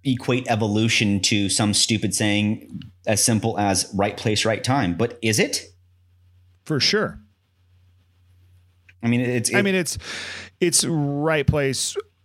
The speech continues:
Speaker 2: over a long time, but,
Speaker 1: Right.
Speaker 2: but ultimately, yeah, yeah. Like, if you don't, if you're not in that place at that time, then it doesn't, you don't get that gene. It doesn't happen.
Speaker 1: Okay.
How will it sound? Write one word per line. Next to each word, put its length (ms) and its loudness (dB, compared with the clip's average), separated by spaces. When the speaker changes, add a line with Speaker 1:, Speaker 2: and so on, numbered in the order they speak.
Speaker 2:
over 320 0
a 80 2
long 480 0
time, 440 0
but, 160 0
Speaker 1:
Right. 200 2
Speaker 2:
but 100 -2
ultimately, 540 -2
yeah, 300 -2
yeah. 300 -2
Like, 200 -2
if 160 -4
you 220 0
don't, 680 -2
if 180 -2
you're 100 0
not 240 0
in 160 0
that 200 0
place 280 0
at 80 -4
that 220 0
time, 680 -2
then 580 0
it 120 2
doesn't, 500 0
you 140 -2
don't 160 -2
get 200 -4
that 240 0
gene. 420 0
It 80 0
doesn't 220 0
happen. 300 -2
Speaker 1:
Okay. 280 0